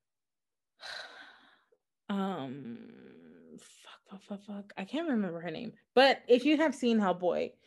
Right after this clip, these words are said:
the twenty, twenty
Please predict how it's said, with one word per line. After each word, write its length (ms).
the 460
twenty, 880
twenty 360